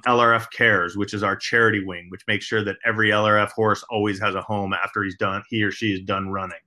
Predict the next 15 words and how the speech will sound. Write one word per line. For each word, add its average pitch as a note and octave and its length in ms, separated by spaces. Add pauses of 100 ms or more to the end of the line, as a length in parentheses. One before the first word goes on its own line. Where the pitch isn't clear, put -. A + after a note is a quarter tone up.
(380)
Um, G2 260
so A#2 140
we A2+ 140
have G2+ 180 (300)
contests A2+ 640
and, F#2+ 260
and F#2+ 180
charity A2 460
events. E2+ 400 (340)
Um, G#2+ 220
we, C3+ 300
we C#3+ 160
have B2+ 140
made C3 460
this B2+ 180